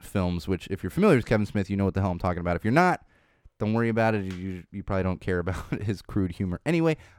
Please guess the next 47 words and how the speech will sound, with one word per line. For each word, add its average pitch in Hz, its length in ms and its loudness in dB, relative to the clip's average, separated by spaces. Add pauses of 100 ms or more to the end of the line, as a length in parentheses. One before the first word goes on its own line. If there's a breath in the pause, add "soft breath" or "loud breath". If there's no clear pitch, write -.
(120)
I 139 120 4
enjoy 87 240 0
it. 73 140 -12
It's - 120 -20
the 113 60 -10
reason 101 240 -2
I 85 60 -2
went 78 180 -6
to - 60 -14
film - 220 -12
school. - 280 -16 (1160 loud breath)
Uh, 120 140 4
Super 247 300 2
Bowl 147 200 10
ads. 107 360 6 (100)
Yeah, 117 440 -2
Super 202 280 -4
Bowl 170 240 4
ads 151 180 6
are 120 60 -4
coming 196 280 8
out 175 200 8
now. 139 320 2 (480 soft breath)
That's 113 180 -2
right. 160 240 6
Have 123 100 4
you 127 60 0
seen 180 220 4
some 170 160 2
of 160 80 2
these 175 140 2
flying 175 360 2
around, 175 280 2
the 160 40 -2
Super 165 200 -6
Bowl 160 260 2
ads? 151 160 2
Now 147 160 2
we 151 80 4
all, 147 240 4
everyone 139 300 0
puts 151 200 0
'em 147 80 -2
out 139 140 2
early 135 340 2
to, 117 140 -2 (140)
to 104 160 -4